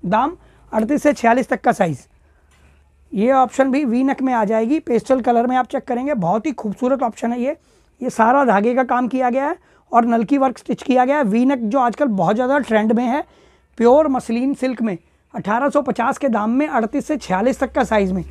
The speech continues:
ये शिफॉन का खूबसूरत कंफर्टेबल दुपट्टा आ जाएगा, जो गर्मी में बहुत ज़्यादा कंफर्टेबल रहता है। प्योर कॉटन का पैंट with स्टिंग रहेगा जी।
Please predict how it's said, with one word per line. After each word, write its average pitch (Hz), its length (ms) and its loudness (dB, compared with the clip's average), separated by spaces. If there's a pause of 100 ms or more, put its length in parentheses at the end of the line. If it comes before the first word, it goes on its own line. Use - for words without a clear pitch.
(280)
ये 269 100 4
शिफॉन 269 420 2
का 285 100 2
खूबसूरत 254 500 0 (320)
कंफर्टेबल 247 480 2
दुपट्टा 233 360 2
आ 220 100 4
जाएगा, 240 260 0
जो 277 120 -2
गर्मी 220 240 0
में 269 120 0
बहुत 220 180 2
ज़्यादा 262 200 0
कंफर्टेबल 233 480 -2
रहता 233 260 -4
है। 320 140 -6 (400)
प्योर 247 260 4
कॉटन 254 340 0
का 269 120 0
पैंट 262 380 -2
with 233 220 -2
स्टिंग 254 280 -2
रहेगा 196 320 2
जी। 151 140 -6